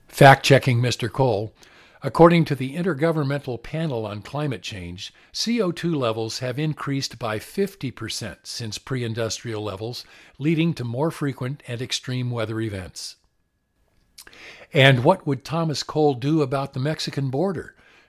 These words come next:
Be advised that his answer contains mentions of sexual assault.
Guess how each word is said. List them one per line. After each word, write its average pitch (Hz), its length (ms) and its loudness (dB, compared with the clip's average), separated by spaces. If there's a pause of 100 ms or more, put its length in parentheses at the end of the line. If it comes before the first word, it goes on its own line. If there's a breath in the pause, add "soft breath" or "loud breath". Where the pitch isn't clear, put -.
(120 soft breath)
Be 139 160 0
advised 107 600 -4
that 110 140 -10
his 107 160 -8
answer 117 360 -4
contains 110 600 -8
mentions 117 460 -8
of 92 120 -14
sexual 113 500 -8
assault. 90 500 -10